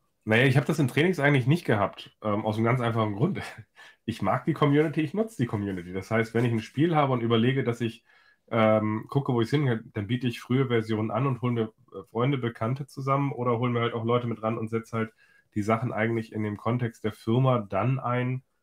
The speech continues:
<coughs> Also wenn auch Leute dafür bezahlen, dass sie damit etwas lernen, möchte ich, dass das Ganze darauf ausgerichtet ist und damit läuft.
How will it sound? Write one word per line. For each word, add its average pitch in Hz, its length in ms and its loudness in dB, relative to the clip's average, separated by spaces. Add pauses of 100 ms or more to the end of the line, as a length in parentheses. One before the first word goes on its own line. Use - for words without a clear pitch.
(600)
<coughs> - 760 2 (640)
Also 90 160 -6
wenn 95 100 -2
auch 95 100 -4
Leute 98 220 -4
dafür 98 220 -8
bezahlen, 104 340 -2
dass 98 100 -4
sie 104 60 -6
damit 98 220 -4
etwas 90 240 -10
lernen, 104 360 -2 (360)
möchte 104 260 -2
ich, 113 60 -4
dass 107 180 -2
das 104 160 -8
Ganze 104 460 -2 (440)
darauf 104 400 0
ausgerichtet 104 600 -2
ist 98 180 -8
und 98 60 -6
damit 98 260 0
läuft. 107 400 4